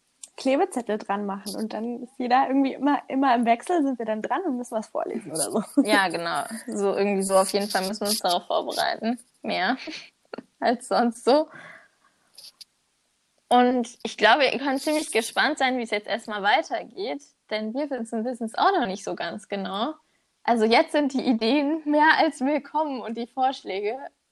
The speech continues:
Speaker 2: in welche Richtung es gehen soll. Wir sind da ganz offen, glaub ich. Wir würden ja auch noch mal, also Leute zu anderen Themen interviewen, aber wie, uns würde da sicher interessieren, so was die Leute, die sich das tatsächlich auch regelmäßig anhören,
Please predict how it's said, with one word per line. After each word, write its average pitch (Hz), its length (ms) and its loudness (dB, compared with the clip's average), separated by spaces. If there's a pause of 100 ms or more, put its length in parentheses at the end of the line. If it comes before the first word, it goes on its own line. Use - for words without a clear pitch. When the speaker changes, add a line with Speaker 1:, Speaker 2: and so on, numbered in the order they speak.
Speaker 2:
in 254 160 -2
welche 233 240 2
Richtung 269 320 -2
es 226 180 -10
gehen 190 240 -4
soll. 196 320 -2 (640)
Wir 233 340 2
sind 262 220 0
da 233 200 4
ganz 254 380 -4
offen, 214 400 -4
glaub 208 320 -4
ich. 285 240 -4 (320)
Wir 214 120 0
würden 269 200 4
ja 262 180 0
auch - 80 -18
noch 240 180 -8
mal, 208 340 -2
also 202 440 -2
Leute 220 480 2 (340)
zu - 120 -6
anderen 226 400 2
Themen 214 280 -2
interviewen, 202 600 -2
aber 202 380 -2 (1120)
wie, 214 260 2
uns 220 200 2
würde 220 160 4
da 240 120 4
sicher 277 240 0
interessieren, 254 500 0
so 196 320 0
was 220 360 -2
die 254 80 -2
Leute, 233 300 6
die 226 80 -2
sich 226 160 -2
das 226 180 0
tatsächlich 214 400 -2
auch 226 100 -2
regelmäßig 214 540 -6
anhören, 214 480 -4